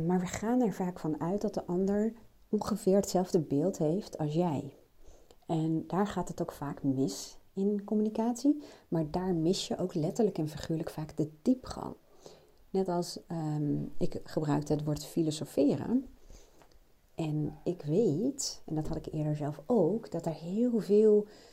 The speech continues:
verschillende associaties bij dat woord, ehm, bestaan. Hè, de een denkt dat filosoferen maar een beetje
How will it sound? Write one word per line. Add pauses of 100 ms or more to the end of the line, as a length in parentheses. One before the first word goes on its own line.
(120)
verschillende
associaties
bij
dat
woord,
ehm,
bestaan. (420)
Hè, (120)
de
een
denkt
dat
filosoferen
maar
een
beetje